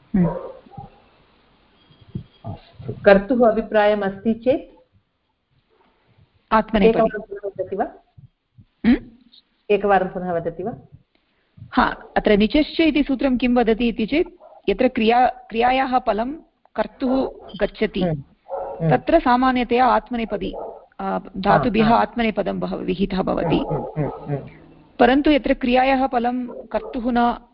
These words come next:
Speaker 1: गच्छति,
Speaker 3: भवति।
Speaker 1: तत्र
Speaker 3: हम्म।
Speaker 1: शेषात् कर्तरि परस्मैपदम्
Speaker 3: अस्तु।
Speaker 1: इत्यनेन
Speaker 3: हम्म।
Speaker 1: परस्मैपदं भवति।
Speaker 3: हम्म, अवगतं, धन्यवादः। हम्म।
Speaker 1: हम्म। अस्तु, अ,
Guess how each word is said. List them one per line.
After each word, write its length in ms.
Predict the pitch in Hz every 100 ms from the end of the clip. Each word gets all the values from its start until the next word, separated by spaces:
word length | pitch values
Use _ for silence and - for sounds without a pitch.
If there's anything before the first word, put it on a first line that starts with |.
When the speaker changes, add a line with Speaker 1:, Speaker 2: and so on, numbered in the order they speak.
| _
Speaker 1:
गच्छति, 560 | 196 196 - 208 202 -
Speaker 3:
भवति। 360 | 151 143 - 214
Speaker 1:
तत्र 160 | -
Speaker 3:
हम्म। 140 | 294 165
Speaker 1:
शेषात् 460 | 247 254 269 269
कर्तरि 540 | - 226 - 226 226 214
परस्मैपदम् 920 | - - - 196 202 - 214 208 185 214
Speaker 3:
अस्तु। 140 | -
Speaker 1:
इत्यनेन 380 | 190 202 202 214
Speaker 3:
हम्म। 800 | 339 - _ _ _ _ - 156
Speaker 1:
परस्मैपदं 580 | 247 - 233 202 196
भवति। 360 | 202 185 180 - - _ _ _ _ -
Speaker 3:
हम्म, 180 | 160 135
अवगतं, 480 | 180 156 127 - -
धन्यवादः। 840 | - - 127 - - - - 151
हम्म। 80 | 131 - - - - 196
Speaker 1:
हम्म। 320 | - - - - - - - _ -
अस्तु, 240 | 208 -
अ, 280 | 180 - 185